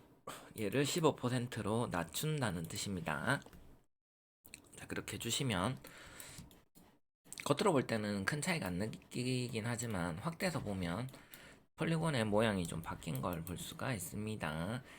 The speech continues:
자, 그래서 이제 요 친구를, 어, 밖으로 빼시면 됩니다.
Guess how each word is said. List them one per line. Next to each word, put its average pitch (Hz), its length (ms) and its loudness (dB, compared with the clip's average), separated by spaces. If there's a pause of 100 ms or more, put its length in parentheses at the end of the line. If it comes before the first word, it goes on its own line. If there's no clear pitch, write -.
(760)
자, 127 400 2
그래서 151 580 6
이제 92 300 2 (120)
요 107 160 2
친구를, 123 760 0 (840)
어, 85 360 0
밖으로 - 400 0
빼시면 165 440 2
됩니다. 78 360 -4